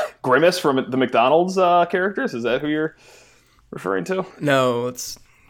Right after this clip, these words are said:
Speaker 2: Thanos from the Avengers, uh, movies.
Speaker 1: Uh, okay.
Speaker 2: We got
Speaker 1: No.
Speaker 2: one.
Speaker 1: Yeah, finally.
Speaker 2: We got
Speaker 1: All
Speaker 2: one.
Speaker 1: right.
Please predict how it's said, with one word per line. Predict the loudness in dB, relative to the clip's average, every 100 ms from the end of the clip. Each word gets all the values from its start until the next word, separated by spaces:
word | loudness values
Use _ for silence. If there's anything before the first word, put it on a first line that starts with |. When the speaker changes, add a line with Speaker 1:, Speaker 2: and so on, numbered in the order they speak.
| -20 _
Speaker 2:
Thanos | 0 4 4 4 0 -4
from | -6 -4
the | -4
Avengers, | -4 -4 -6 -6 -8 -8 -12 -16 -20 _ _
uh, | -8 -8
movies. | -8 -2
Speaker 1:
Uh, | 2 4 4 4 2 0 -4 -12 -20 -20 _ _ _ _ _ _ -8
okay. | -6 -6 -10 -10 -8
Speaker 2:
We | -4
got | -2 -2
Speaker 1:
No. | -2 -2 -4
Speaker 2:
one. | -8 -20 _ -10
Speaker 1:
Yeah, | -8 -8
finally. | -8 -8 -6
Speaker 2:
We | -4
got | -4 -4
Speaker 1:
All | -6
Speaker 2:
one. | -8
Speaker 1:
right. | -10